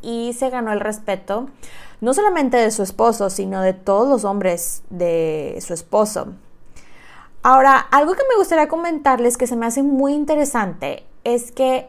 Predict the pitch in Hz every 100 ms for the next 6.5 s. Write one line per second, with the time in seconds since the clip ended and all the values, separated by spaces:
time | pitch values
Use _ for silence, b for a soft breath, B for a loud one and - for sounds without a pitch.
0 | - - 240 240 233 240 240 226 254 269
1 | 294 294 320 262 240 190 180 190 - -
2 | - 185 185 180 170 165 - - - -
3 | 185 190 - 180 190 - 185 160 196 B
4 | B B B - - 254 247 247 240 240
5 | 247 254 320 370 339 - - - 254 214
6 | 185 180 208 -